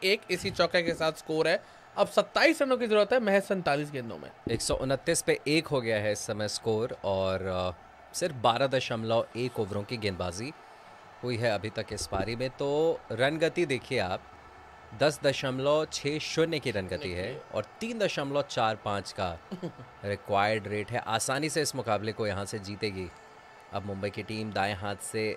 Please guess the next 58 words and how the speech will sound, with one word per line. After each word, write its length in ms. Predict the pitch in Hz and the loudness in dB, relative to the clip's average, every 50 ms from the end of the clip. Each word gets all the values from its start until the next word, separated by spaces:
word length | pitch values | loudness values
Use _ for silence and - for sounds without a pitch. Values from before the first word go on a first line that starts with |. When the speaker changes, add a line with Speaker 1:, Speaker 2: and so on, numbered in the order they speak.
| - - | -4 -8
Speaker 2:
राउंड 360 | 101 98 104 101 107 113 113 | -4 -2 0 0 0 -2 -4
द 40 | 101 | -4
विकेट, 440 | 110 101 113 110 - 147 156 160 156 - - - - | -4 -4 -6 -6 -4 -4 -4 -4 -4 -8 -10 -6 -6
ऑफ 160 | 95 - - | -6 -6 -6
स्टंप 160 | - 107 101 | -10 -8 -6
के 60 | 113 | -2
बाहर 260 | 95 107 104 120 143 | -2 0 4 6 8
की 140 | 311 311 311 | 8 10 10
Speaker 1:
ओह। 60 | 294 | 10
Speaker 2:
गेंद 220 | 269 165 170 170 160 | 10 8 8 8 6
थी, 460 | 147 170 175 175 175 175 175 170 156 - - - - - - - - - - - - | 2 2 4 6 6 6 4 4 2 -2 -8 -20 -20 -20 -20 -20 -20 -20 -18 -8 -6
उठा 220 | 147 131 - 160 185 | -4 0 4 4 6
दिया 160 | 180 190 190 | 8 8 8
उसको 240 | 185 185 - - 202 | 8 8 6 4 6
लॉन्ग 260 | 190 185 180 180 180 | 8 8 8 8 8
Speaker 1:
और 80 | 214 180 | 8 8
Speaker 2:
ऑन 100 | 190 196 | 8 8
के 40 | 190 | 8
Speaker 1:
छक्का। 140 | - - 208 | 6 6 8
Speaker 2:
ऊपर 360 | 196 196 190 190 214 208 190 | 8 8 10 10 10 10 10
से, 400 | - - 208 202 202 202 202 196 - | 8 6 6 6 8 6 4 4 2
छह 340 | - - - 208 240 262 | -2 4 6 8 10 10
रनों 280 | 254 240 220 196 185 165 | 10 8 8 8 6 6
के 200 | - - 151 127 | 6 4 2 2
लिए। 360 | 110 104 101 101 101 101 98 | 2 2 2 4 4 4 2
हम्म, 920 | 95 - - - - - - 160 151 156 156 156 151 143 135 120 107 104 98 | 2 -2 -6 -20 -20 -20 -18 -14 -12 -10 -8 -8 -6 -6 -6 -6 -6 -4 0
बहुत 220 | 107 131 143 - | 2 2 2 2
आसान 300 | 139 131 - 147 151 151 | 0 0 2 0 0 2
हो 80 | 143 127 | 0 0
गया 140 | 123 120 | 2 2
है 180 | 113 107 107 104 | 4 4 2 0
अब 120 | 101 98 - - | -2 -4 -4 -4
तो 180 | 110 98 90 - - - - - - - - - - - 110 | -4 -4 -4 -6 -10 -20 -20 -20 -20 -20 -20 -20 -18 -10 -6
मुंबई 240 | 110 110 110 120 117 | -6 -2 -2 -2 -2
की 140 | - 127 | -2 -6
टीम 220 | 104 - 120 123 123 | -4 -4 -4 -4 -2
के 100 | 110 127 | -4 -2
लिए। 100 | 123 127 | -2 -2
एक 80 | 123 | -4
सौ 100 | - - | -2 -6
पैंतीस 400 | 147 - 123 120 120 - - - | -2 0 0 0 0 -2 -2 -2
पे 160 | - - - - - | 0 -2 -2 0 0
एक 200 | 147 165 170 - | 2 2 2 2
हो 120 | 160 139 | 0 0
गया 120 | 131 123 117 | 2 2 2
है 60 | 113 | 2
मुंबई 240 | 110 101 98 107 101 | 0 -2 -2 -4 0
का 140 | - 107 | 0 0
स्कोर 240 | 101 - - 123 120 | 0 0 0 0 0
बारह 220 | 110 113 98 101 104 | 2 2 0 0 0
दशमलव 420 | 107 107 - - 104 101 104 104 | -2 -4 -4 -6 -6 -4 -4 -4
दो 140 | 101 98 107 | -2 -2 -2
ओवरों 280 | 110 107 98 104 107 | -2 -2 -2 -4 -6
के 100 | 101 - | -6 -6
बाद, 220 | 110 101 101 98 98 | -4 -4 -2 -2 -2
और 100 | 98 101 | -2 -2
यहाँ 180 | 101 104 117 | 0 -2 -2
से 200 | 113 - 151 - | -4 -4 -4 -6